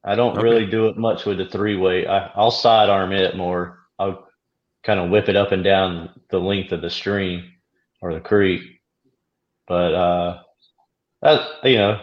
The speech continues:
Speaker 1: that's the three casts I usually go to, the traditional one. Uh, I'll haul, single haul, double haul on the lake, and a little single haul here and there on the big rivers. Roll cast is a must,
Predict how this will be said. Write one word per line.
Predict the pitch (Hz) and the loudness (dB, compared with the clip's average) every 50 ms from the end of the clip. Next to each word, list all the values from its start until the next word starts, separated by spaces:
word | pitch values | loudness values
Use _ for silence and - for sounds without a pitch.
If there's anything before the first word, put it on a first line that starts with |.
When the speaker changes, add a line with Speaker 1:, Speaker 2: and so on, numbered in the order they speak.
| - - | -6 -2
Speaker 1:
that's | - 110 113 - - - - | -2 -2 -2 -2 -6 -10 -10
the | 101 92 | -8 -6
three | - 98 101 104 92 | -4 -2 -2 -2 0
casts | - 104 101 98 95 95 - | 2 2 4 4 4 2 0
I | 98 92 | -2 -2
usually | 95 98 98 87 92 92 85 | -2 -2 -4 -4 -4 -2 0
go | 95 95 92 | 2 2 2
to, | 90 - 92 92 | 2 0 -2 -2
the | 90 90 | -2 -4
traditional | 90 - 92 87 95 95 92 - - 98 90 90 90 92 | -6 -6 -4 -2 -2 -2 -2 -4 -6 -6 -6 -4 -4 -4
one. | 90 90 90 87 90 87 90 - _ _ _ _ _ _ _ _ _ _ - | -6 -6 -6 -8 -10 -12 -14 -18 _ _ _ _ _ _ _ _ _ _ -6
Uh, | - 95 - | -4 -4 2
I'll | - 101 107 107 | 4 6 6 6
haul, | 104 104 101 92 92 92 92 92 95 92 | 6 6 6 6 6 6 4 4 2 0
single | - - 107 98 95 92 | -2 -4 -2 -2 0 2
haul, | 98 95 95 92 92 | 4 4 4 4 2
double | 92 95 92 92 90 95 | 0 0 0 0 -2 -2
haul | 90 90 87 87 90 92 90 - - _ _ _ _ _ _ _ _ - | -2 -2 -2 -2 -2 -4 -6 -10 -16 _ _ _ _ _ _ _ _ -8
on | 98 98 92 | -6 -4 -2
the | 90 | -2
lake, | 87 87 92 92 90 92 92 87 - - 87 | -2 -2 0 0 0 0 -2 -4 -6 -12 -14
and | 92 87 85 - - _ _ _ _ _ _ - | -12 -12 -12 -14 -18 _ _ _ _ _ _ -4
a | - 113 | 0 4
little | 120 117 113 107 | 6 6 6 6
single | 101 - - 107 101 98 92 95 | 4 2 0 0 2 2 4 4
haul | 98 98 98 95 95 95 | 6 6 6 4 4 2
here | 98 98 98 95 | 2 2 2 2
and | 95 92 | 2 0
there | 95 95 95 92 92 92 | 0 0 2 2 2 0
on | 92 92 92 | -2 -2 -6
the | 92 | -8
big | 87 87 98 95 92 | -8 -2 0 2 2
rivers. | 95 92 95 92 95 92 92 87 - - - _ _ _ _ _ _ _ - - _ _ _ | 2 0 -4 -4 -4 -4 -6 -6 -10 -16 -20 _ _ _ _ _ _ _ -20 -20 _ _ _
Roll | - 104 107 110 104 | 2 4 6 6 4
cast | - 110 107 101 101 98 98 98 - | 4 4 6 6 6 6 4 2 0
is | 98 92 92 | -2 -2 -2
a | 92 | -2
must, | 90 95 98 98 98 98 98 98 - - - - - | 0 0 2 4 4 4 4 2 0 -6 -16 -20 -20